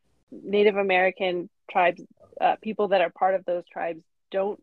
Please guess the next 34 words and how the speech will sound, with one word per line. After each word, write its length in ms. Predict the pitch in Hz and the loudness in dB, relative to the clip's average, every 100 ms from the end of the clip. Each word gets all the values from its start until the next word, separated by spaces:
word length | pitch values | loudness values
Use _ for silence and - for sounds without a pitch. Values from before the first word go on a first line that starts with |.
| - | -18
need 520 | 196 185 208 233 233 - | -14 -10 -8 -6 -8 -8
an 140 | 208 | -10
additional 680 | 185 196 - 202 190 190 196 _ _ _ _ _ _ _ _ - | -8 -8 -10 -8 -6 -6 -8 _ _ _ _ _ _ _ _ -10
permit 320 | 196 220 277 - | -6 -4 -6 -6
to 120 | 233 | -6
harvest, 480 | 226 233 302 - - 220 | -2 -2 -4 -8 -6 2
but 220 | 196 - _ _ 220 | 4 4 _ _ -6
anyone 320 | 233 214 196 | -4 -4 -2
else 320 | 185 202 _ _ - | -2 -2 _ _ -10
can 420 | 190 185 190 196 _ _ _ _ | -8 -8 -10 -16 _ _ _ _
harvest 520 | - 170 190 202 _ _ _ | -6 -4 -4 -8 _ _ _
wild 260 | - 180 175 | -4 -4 -2
rice 300 | 180 175 175 _ - | -4 -4 -6 _ -14
as 160 | 175 | -12
long 240 | 180 175 170 | -10 -10 -10
as 140 | 170 - | -12 -6
they 340 | 165 156 165 _ | -4 -4 -10 _
have 340 | - 196 196 | -6 0 0
a 80 | 160 | -2
permit 460 | - 185 170 170 - | -10 -10 -6 -6 -8
and 380 | - 170 160 156 _ _ _ _ _ _ _ - | -12 -14 -14 -18 _ _ _ _ _ _ _ -6
are 180 | 175 160 | -4 -6
doing 400 | 170 190 180 175 | -10 -10 -6 -6
it 160 | - | -6
within 380 | 175 - 170 160 | -8 -10 -10 -8
the 80 | 151 | -6
regulations 800 | 160 156 165 151 151 175 151 - | -6 -6 -6 -8 -8 -12 -14 -6
of 160 | - - | -4 0
that 180 | 151 - _ - | -2 -2 _ -8
state. 300 | 147 147 - _ | -8 -8 -12 _
When 260 | 202 233 240 | -4 -4 -4
you 80 | 214 | -10
can 120 | 190 | -10
harvest 360 | 180 165 170 | -8 -6 -8